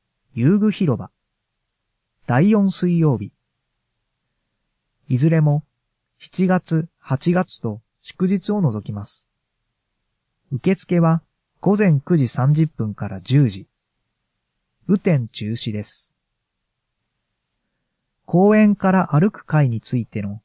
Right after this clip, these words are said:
問い合わせは、杉並保健所保健サービス課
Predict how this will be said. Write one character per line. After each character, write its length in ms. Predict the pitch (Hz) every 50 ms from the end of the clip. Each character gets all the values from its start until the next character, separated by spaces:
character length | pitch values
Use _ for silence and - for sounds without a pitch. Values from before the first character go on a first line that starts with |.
| _ _ _
問 220 | - 120 110 123 139
い 40 | 147
合 60 | 139
わ 120 | 135 135
せ 120 | - - 123
は、 220 | 120 117 113 - _ _ _ _ _ _ _ _ _ _ _ _ _ _ _ _ _ _ _ _
杉 300 | - - - 113 113 165
並 220 | 185 196 190 185 185
保 160 | 165 160 160
健 260 | - 160 160 151 151
所 260 | 139 139 135 139 160 - _ _ _ _ _
保 160 | - - 113
健 260 | - - 196 208 202
サ 240 | 185 - 180 175 175
ー 40 | 170
ビ 100 | 160 170
ス 140 | - - -
課 240 | - 147 139 -